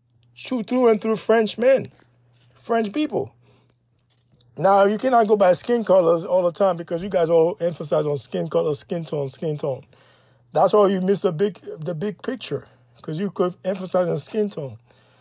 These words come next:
So that being said, big shout out to Argentina.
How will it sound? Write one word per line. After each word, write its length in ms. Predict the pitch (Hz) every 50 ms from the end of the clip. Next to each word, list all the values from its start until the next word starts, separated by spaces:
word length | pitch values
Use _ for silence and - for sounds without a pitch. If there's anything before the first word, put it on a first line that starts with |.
| _ _ _ _ _ _ _ _ _ _ _ _
So 180 | - - 196 190
that 260 | 185 233 254 262 240
being 160 | 247 247 240
said, 420 | 202 - 254 254 233 226 208 160 139
big 200 | 240 262 233 -
shout 200 | - 226 226 220
out 120 | 208 214
to 120 | - 214
Argentina. 840 | 190 190 196 185 196 185 170 - 220 214 214 208 214 208 208 190 190